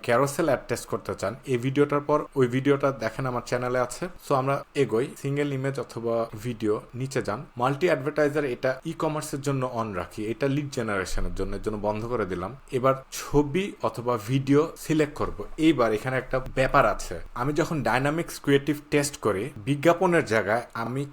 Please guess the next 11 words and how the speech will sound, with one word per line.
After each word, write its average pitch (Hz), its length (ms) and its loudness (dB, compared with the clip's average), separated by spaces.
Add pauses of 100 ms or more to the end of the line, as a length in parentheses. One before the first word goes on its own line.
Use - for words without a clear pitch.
(140)
ছবি 143 480 2 (340)
এবং 123 160 -2 (200)
ভিডিও 127 340 2 (240)
দুইটা 139 240 2 (200)
একসাথে 143 360 0 (100)
টেস্ট 131 280 0
করি 92 220 -2
না। 82 60 -6 (300)
So, 135 80 -2 (300)
আমি 139 160 -2 (320)
either 139 220 0